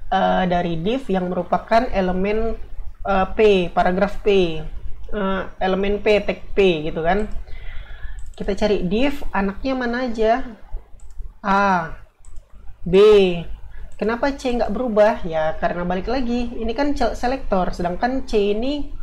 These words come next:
bukan child dari ini, bukan anak dari div, tapi merupakan cucu, karena yang <clears throat> paragraf yang isinya C ini merupakan anak dari section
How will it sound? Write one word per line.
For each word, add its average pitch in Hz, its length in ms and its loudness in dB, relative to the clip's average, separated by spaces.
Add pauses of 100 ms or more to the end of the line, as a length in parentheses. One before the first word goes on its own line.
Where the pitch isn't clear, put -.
(180)
bukan 202 720 0
child - 320 0
dari 208 320 0
ini, 226 240 0
bukan 190 480 -2
anak 196 320 -4
dari 208 240 0
div, 220 320 2
tapi 220 320 -2
merupakan 196 420 0 (140)
cucu, 208 480 0
karena 196 480 -2 (640)
yang 196 400 2
<clears throat> 214 420 8
paragraf 196 400 6
yang 190 160 2
isinya 190 380 -2
C 185 240 -2
ini 220 160 0
merupakan 240 340 0
anak 208 220 -2
dari 190 240 0
section 185 560 2